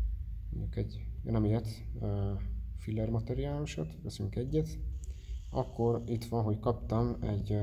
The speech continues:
vagy nem kaptam, hát egy zacskót kaptam, amit ugye kinyitok, és akkor abból nyílik majd egy random. És kaptam egy ilyen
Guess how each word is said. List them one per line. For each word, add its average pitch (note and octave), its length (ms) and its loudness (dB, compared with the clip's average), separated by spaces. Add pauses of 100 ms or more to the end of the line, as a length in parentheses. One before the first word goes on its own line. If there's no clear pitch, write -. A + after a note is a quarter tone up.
(160)
vagy A2 80 2
nem A2+ 120 6
kaptam, A2+ 280 2
hát G#2+ 120 4
egy A2 80 4
zacskót G#2+ 420 2
kaptam, A#2 320 2
amit G#2+ 220 4
ugye A2 180 2
kinyitok, A2+ 520 2
és - 120 0
akkor A2 240 0
abból G#2 340 2
nyílik G#2 300 2
majd G#2 200 2
egy G2+ 100 4
random. F#2+ 440 0 (1200)
És - 220 0
kaptam G2 380 2
egy G2 220 6
ilyen G2 320 4